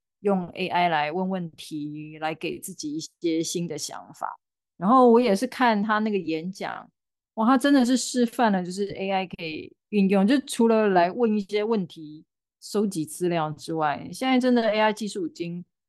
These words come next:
Speaker 1: 可以帮我们转换很多资讯，例如说他可以告诉他一些指令，然后他就可以做出一个曲子，或者是弄一个影片等等。我觉得这某种程度，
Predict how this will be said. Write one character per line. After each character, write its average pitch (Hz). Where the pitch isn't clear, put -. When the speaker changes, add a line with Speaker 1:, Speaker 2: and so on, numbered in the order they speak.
Speaker 1:
可 202
以 175
帮 226
我 170
们 151
转 151
换 214
很 143
多 160
资 175
讯， -
例 196
如 180
说 180
他 180
可 175
以 151
告 208
诉 202
他 180
一 180
些 185
指 -
令， 190
然 147
后 170
他 180
就 180
可 180
以 -
做 170
出 160
一 151
个 156
曲 -
子， -
或 180
者 156
是 170
弄 175
一 -
个 147
影 156
片 135
等 90
等。 -
我 165
觉 302
得 392
这 440
某 233
种 214
程 180
度， 226